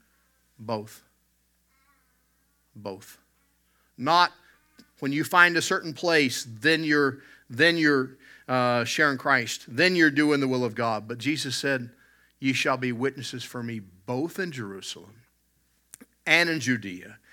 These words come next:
and in Samaria and unto the uttermost part of the earth."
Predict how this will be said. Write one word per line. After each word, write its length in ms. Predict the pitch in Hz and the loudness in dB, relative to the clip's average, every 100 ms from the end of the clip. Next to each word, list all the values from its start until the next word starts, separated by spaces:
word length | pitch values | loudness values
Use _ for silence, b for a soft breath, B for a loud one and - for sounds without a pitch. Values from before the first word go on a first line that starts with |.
| B B B B | B B B B
and 240 | 151 165 175 | 6 6 6
in 80 | 170 | 0
Samaria 760 | - 135 110 101 95 95 92 - _ _ _ _ _ _ _ - _ | -2 -2 -4 -6 -10 -12 -12 -18 _ _ _ _ _ _ _ -20 _
and 640 | 190 196 214 180 127 104 - B B B _ | 2 6 6 6 2 -4 -12 B B B _
unto 160 | 131 120 | -10 -8
the 80 | |
uttermost 260 | 117 117 113 | -6 -8 -10
part 140 | 120 | -12
of 60 | 113 | -12
the 100 | 127 | -14
earth." 200 | - | -16